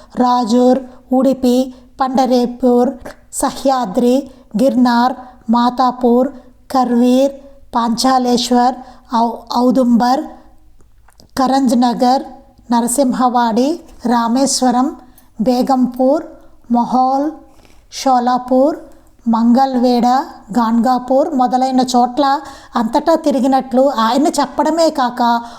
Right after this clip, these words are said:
అప్పుడు ఆయన్ని చూసిన వారు కూడా ఆయన అక్కలకోట చేరి ప్రసిద్ధికెక్కిన తర్వాత చెప్పారు. ఈ ప్రాంతాలు, ఇప్పుడు చెప్పుకున్న ప్రాంతాలు అంతటా ఆయన తిరిగారటండి. ఇక్కడ అక్కలకోట చేరకముందే ఆయన ఈ ప్రాంతాలన్నీ పర్యటించారట.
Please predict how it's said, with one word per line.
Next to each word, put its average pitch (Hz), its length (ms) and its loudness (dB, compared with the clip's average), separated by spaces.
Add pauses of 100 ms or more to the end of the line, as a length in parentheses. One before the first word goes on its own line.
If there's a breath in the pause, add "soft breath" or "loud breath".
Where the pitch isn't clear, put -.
(120)
అప్పుడు 262 260 -2
ఆయన్ని 294 280 0
చూసిన 320 460 0
వారు 330 260 0
కూడా 254 440 0 (260 loud breath)
ఆయన 277 180 0
అక్కలకోట 311 580 -2
చేరి 277 360 2
ప్రసిద్ధికెక్కిన 285 800 -2
తర్వాత 240 600 -2
చెప్పారు. 202 640 -2 (360 loud breath)
ఈ 247 40 2
ప్రాంతాలు, 254 540 0
ఇప్పుడు 247 220 -2
చెప్పుకున్న 254 460 -2
ప్రాంతాలు 220 540 -2
అంతటా 240 680 -2 (140)
ఆయన 220 200 0
తిరిగారటండి. 208 800 -4 (400 loud breath)
ఇక్కడ 262 220 0
అక్కలకోట 277 680 -2
చేరకముందే 277 1040 0 (680 loud breath)
ఆయన 269 340 0 (340)
ఈ 262 80 2
ప్రాంతాలన్నీ 254 1000 -2
పర్యటించారట. 254 880 0